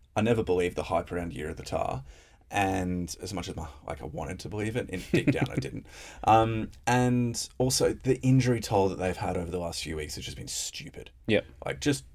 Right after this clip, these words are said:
Speaker 1: ridiculous. So, I mean, th-, they're coming up against the Brumbies this week,
Speaker 2: Yeah.
Speaker 1: away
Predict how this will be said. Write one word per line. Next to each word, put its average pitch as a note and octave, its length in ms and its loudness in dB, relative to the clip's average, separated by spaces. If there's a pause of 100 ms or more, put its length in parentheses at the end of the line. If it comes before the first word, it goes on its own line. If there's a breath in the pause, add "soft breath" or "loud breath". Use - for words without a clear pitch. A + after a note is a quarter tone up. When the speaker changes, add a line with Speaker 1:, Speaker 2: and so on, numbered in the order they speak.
(120)
Speaker 1:
ridiculous. - 760 -10 (360 soft breath)
So, A2 720 4 (840 loud breath)
I C3+ 40 2
mean, D3 360 2
th-, - 180 2
they're F3+ 120 4
coming E3+ 240 0
up G#3+ 80 -6
against D3 160 0
the A2+ 80 -2
Brumbies G2+ 380 0
this - 200 -6
week, - 360 -6
Speaker 2:
Yeah. G#2 80 6
Speaker 1:
away A2 420 4